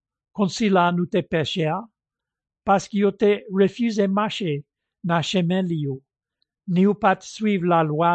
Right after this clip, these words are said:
li. Pou sa, li te vide sou li chalè kolè li ak fòs kouraj batay la.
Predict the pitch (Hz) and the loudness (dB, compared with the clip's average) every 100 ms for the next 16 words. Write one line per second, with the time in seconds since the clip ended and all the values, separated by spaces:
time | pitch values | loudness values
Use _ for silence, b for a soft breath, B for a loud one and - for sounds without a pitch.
0 | 156 131 _ _ _ _ _ _ _ _ | 0 -6 _ _ _ _ _ _ _ _
1 | - 202 - 208 214 247 - 175 175 208 | -6 -6 0 2 2 -2 -8 -8 -2 0
2 | 160 190 175 202 202 214 190 196 220 240 | 0 0 2 2 0 -4 -4 -4 -6 -12
3 | _ _ - 185 165 170 190 190 - 196 | _ _ -6 -2 0 2 0 -2 -2 0
4 | 190 165 156 160 190 - _ _ - 165 | 2 2 0 -4 -8 -14 _ _ -6 -6
5 | - - 214 196 - - 190 185 180 180 | -6 -4 -2 -2 -6 -6 -2 0 0 -2
6 | 156 135 175 - 151 139 131 | -4 -2 -2 -2 -4 -2 -6